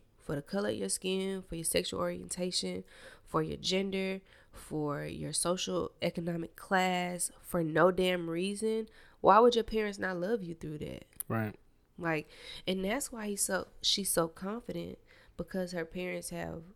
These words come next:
Speaker 1: built that foundation for her.
Speaker 2: Mm-hmm.
Speaker 1: And regardless of what you think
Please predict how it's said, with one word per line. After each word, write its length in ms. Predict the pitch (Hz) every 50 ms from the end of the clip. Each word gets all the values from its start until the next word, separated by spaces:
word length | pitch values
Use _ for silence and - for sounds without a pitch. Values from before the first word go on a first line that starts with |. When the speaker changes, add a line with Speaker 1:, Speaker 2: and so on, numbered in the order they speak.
| _ _ _ _ _ _ -
Speaker 1:
built 220 | 160 190 196 202 -
that 180 | 175 175 175 -
foundation 640 | 185 180 175 170 170 175 233 247 - - 170 160 156 -
for 100 | - -
her. 340 | 170 - - - - - - - - - - - - - - -
Speaker 2:
Mm-hmm. 300 | 113 110 107 107 107 107 107 110 -
Speaker 1:
And 380 | 160 160 160 156 147 143 - - - _
regardless 560 | - - 180 - 220 233 269 294 294 277 262 247
of 80 | - 226
what 240 | 226 220 214 - -
you 120 | 202 190 190 -
think 480 | - 165 170 185 196 196 - - -